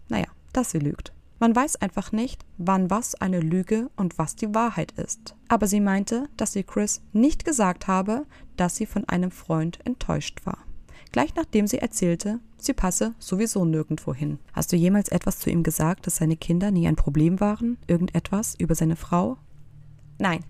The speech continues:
niemals. Niemals. Das hat mich genauso schockiert, wie ich glaube,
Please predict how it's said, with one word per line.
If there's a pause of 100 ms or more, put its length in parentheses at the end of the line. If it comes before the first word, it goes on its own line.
(100)
niemals. (1120)
Niemals. (560)
Das
hat
mich
genauso
schockiert,
wie
ich
glaube,